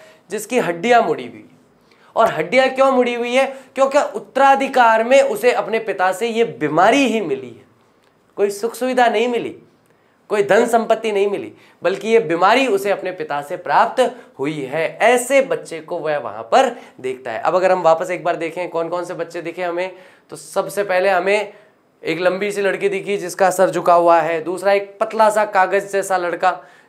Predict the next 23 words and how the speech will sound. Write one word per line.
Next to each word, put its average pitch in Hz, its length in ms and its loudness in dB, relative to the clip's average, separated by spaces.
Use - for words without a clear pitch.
जिसकी 165 280 -2
आंखें 180 300 2
खाना 156 340 0
खोज 156 300 -4
रही 156 180 -6
है, 151 120 -8
तीसरा 202 340 0
लड़का 185 300 4
ये 196 460 0
जिसकी 165 380 -2
मुड़ी 185 240 2
हुई 208 180 0
हड्डियां 190 440 4
हैं 185 200 0
और 175 120 2
मुड़ी 180 220 0
हुई 214 120 2
हड्डियों 190 320 2
के 202 140 -2
साथ 190 220 0
साथ 202 180 2
क्या 214 240 4
है, 185 300 2